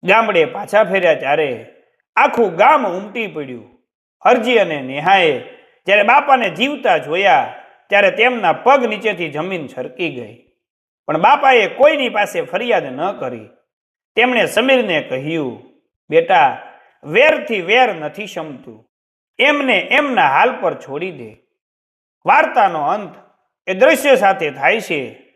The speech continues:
જ્યાં વિઠ્ઠલ બાપા એ જ ખાટલામાં બેઠા છે અને સમીર તેના પગ દબાવી રહ્યો છે. બાપાની આંખોમાં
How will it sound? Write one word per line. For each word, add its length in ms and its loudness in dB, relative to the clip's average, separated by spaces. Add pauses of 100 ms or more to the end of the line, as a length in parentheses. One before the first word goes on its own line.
(260)
જ્યાં 160 0
વિઠ્ઠલ 400 0
બાપા 720 2 (420)
એ 180 6
જ 180 -6
ખાટલામાં 580 0
બેઠા 340 -2
છે 340 -4 (440)
અને 160 -6
સમીર 460 0
તેના 280 2
પગ 320 0
દબાવી 500 0
રહ્યો 300 -10
છે. 240 -20 (840)
બાપાની 520 2
આંખોમાં 800 -4